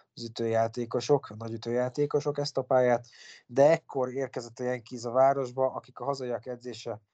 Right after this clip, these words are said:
után, ö,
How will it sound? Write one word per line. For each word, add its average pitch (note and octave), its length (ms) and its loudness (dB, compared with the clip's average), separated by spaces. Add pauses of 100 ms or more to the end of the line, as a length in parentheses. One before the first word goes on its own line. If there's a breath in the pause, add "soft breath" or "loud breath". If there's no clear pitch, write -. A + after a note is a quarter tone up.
(180)
után, A#2+ 540 -2 (680)
ö, A2 720 -6